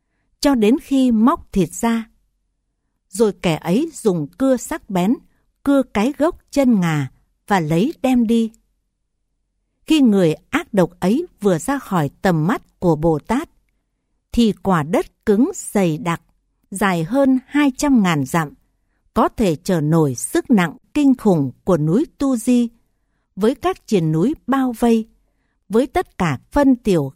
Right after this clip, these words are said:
ghê tởm hôi thối. Nhưng quả đất không thể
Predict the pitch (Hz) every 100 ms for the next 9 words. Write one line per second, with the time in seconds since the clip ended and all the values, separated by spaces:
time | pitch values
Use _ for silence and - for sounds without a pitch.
0 | - 285 254 202 160 131 - 262 247 190
1 | 190 311 _ _ _ _ _ _ - 269
2 | 302 262 202 147 160 285 - _ _ -
3 | 311 302 240 180